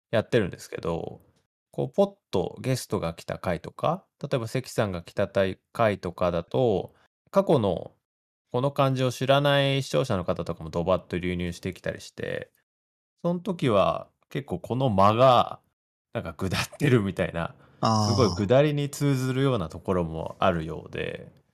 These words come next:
Speaker 1: 多分なんか毎回見てくださってる方だと、あ、毎回こんな感じだよ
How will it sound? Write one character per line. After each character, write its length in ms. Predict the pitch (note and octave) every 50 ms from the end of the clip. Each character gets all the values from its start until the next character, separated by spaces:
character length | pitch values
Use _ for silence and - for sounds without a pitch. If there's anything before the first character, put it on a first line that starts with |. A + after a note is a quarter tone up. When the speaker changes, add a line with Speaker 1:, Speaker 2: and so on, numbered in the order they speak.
| _ _ _ _ _ _
Speaker 1:
多 140 | - A#3 C4
分 180 | A#3 D#3 B2 A2
な 120 | G#2+ G2+
ん 20 |
か 100 | - F#2
毎 220 | - C#3 E3+ F#3+ F#3+
回 160 | - G3+ G#3
見 120 | A#3+ A#3+
て 120 | - F3+ E3+
く 80 | D#3
だ 100 | B2+ A#2+
さ 120 | A2+ - B2
っ 100 | - -
て 100 | - B2
る 80 | G2+
方 240 | F#2+ G#2 F#2+ - G2
だ 140 | F2 E2+ D#2+
と、 480 | - G2 G2 F2+ E2+ - - - - -
あ、 60 | - G#2
毎 260 | F#2 F#2 G2+ B2 B2+
回 200 | - C#3+ C#3+ C#3
こ 120 | - C3+
ん 40 | C3+
な 80 | C#3+ C3+
感 200 | - D3+ D3 C#3+
じ 80 | C3+
だ 80 | C#3 C#3+
よ 280 | C#3 C#3 D3 D#3+ -